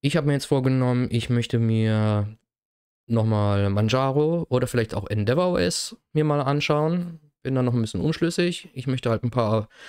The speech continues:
verschiedene Linux-Distributionen mal ausprobieren für euch. Falls ihr Ideen habt, was ihr mal wissen wollt, was ihr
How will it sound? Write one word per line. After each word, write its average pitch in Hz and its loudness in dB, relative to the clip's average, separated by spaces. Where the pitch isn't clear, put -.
verschiedene 165 2
Linux-Distributionen 123 0
mal 104 0
ausprobieren 120 -2
für 110 0
euch. 110 -2
Falls 120 -2
ihr 113 2
Ideen 151 0
habt, 165 -2
was 131 -2
ihr 117 0
mal 101 0
wissen 131 0
wollt, 113 2
was 107 -2
ihr 101 -2